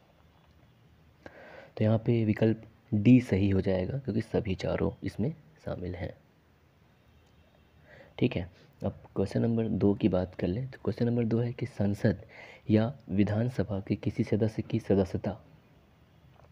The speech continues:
तब समाप्त समझी जाती है जब वह सदन को बिना सूचित किए हुए अनुपस्थित रहता है कितने दिन? साठ दिन, नब्बे दिन, एक सौ बीस दिन या फिर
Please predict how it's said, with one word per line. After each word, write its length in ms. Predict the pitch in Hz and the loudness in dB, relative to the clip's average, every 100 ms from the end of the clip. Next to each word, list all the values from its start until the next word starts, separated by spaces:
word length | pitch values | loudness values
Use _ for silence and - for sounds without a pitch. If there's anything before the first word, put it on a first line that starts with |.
| _ - - - - _ - | _ -20 -20 -20 -20 _ 0
तब 220 | 120 120 123 | 2 4 2
समाप्त 460 | 110 98 98 - | 0 2 0 -2
समझी 400 | - 95 92 113 | -2 -2 2 4
जाती 360 | 110 92 90 98 | 4 2 0 -2
है 240 | 98 104 98 | 0 -2 -2
जब 200 | 98 101 | 0 0
वह 280 | 101 101 101 | 0 -2 -4
सदन 400 | 107 - 95 104 | -4 2 4 4
को 220 | 98 95 131 - | 2 -2 -2 0
बिना 200 | 98 98 | 2 2
सूचित 340 | 92 90 101 90 | 2 -2 -2 -4
किए 180 | - 95 | 0 0
हुए 140 | 104 110 | 0 -2
अनुपस्थित 480 | 107 - 95 107 - | -4 -4 -2 -2 -2
रहता 260 | 90 87 | -4 -4
है 140 | 104 131 - | -6 -6 -6
कितने 300 | 95 92 85 | -4 -2 -2
दिन? 220 | 87 104 - - - - _ - | -4 -6 -16 -20 -20 -20 _ -14
साठ 320 | - 95 101 | -8 -6 -6
दिन, 200 | 95 98 123 - | -6 -6 -8 -8
नब्बे 300 | 92 87 95 92 | -6 -2 2 2
दिन, 220 | 95 90 | 2 -2
एक 100 | 90 | -4
सौ 100 | 90 | -2
बीस 260 | 85 95 90 | 0 0 0
दिन 180 | 107 95 | -2 -2
या 80 | |
फिर 220 | 85 123 | -4 -4